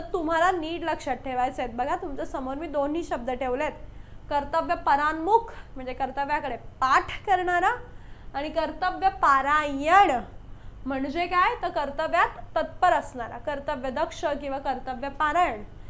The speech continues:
म्हणजे कर्तव्यात दक्ष असणारा. कनवाळू, कनवाळू म्हणजे काय? दुसऱ्याचं दुःख पाहून कळवळणारा. ओके, म्हणजे तो खूपच कनवाळू आहे, म्हणजे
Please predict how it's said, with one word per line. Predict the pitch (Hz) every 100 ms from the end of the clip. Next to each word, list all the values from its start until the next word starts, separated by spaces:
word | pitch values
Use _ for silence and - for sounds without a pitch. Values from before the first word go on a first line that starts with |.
| - -
म्हणजे | 262 269
कर्तव्यात | 294 285 254 285 269 392 -
दक्ष | 277 277 294 -
असणारा. | 262 - 247 233 226 233 - - - - - - - - - - - - - - - 262
कनवाळू, | 339 339 349 302 240 - - - - - - -
कनवाळू | 320 311 349 370
म्हणजे | 403 415 339
काय? | 349 349 381 - - -
दुसऱ्याचं | 320 349 415 392 381
दुःख | 359 359 392
पाहून | 392 330 330 302
कळवळणारा. | 285 262 254 247 226 - 233 - -
ओके, | 285 381 330 - - - -
म्हणजे | 262 269
तो | 277
खूपच | 294 302 320
कनवाळू | - 277 269 277 285
आहे, | 247
म्हणजे | 233 247 277 311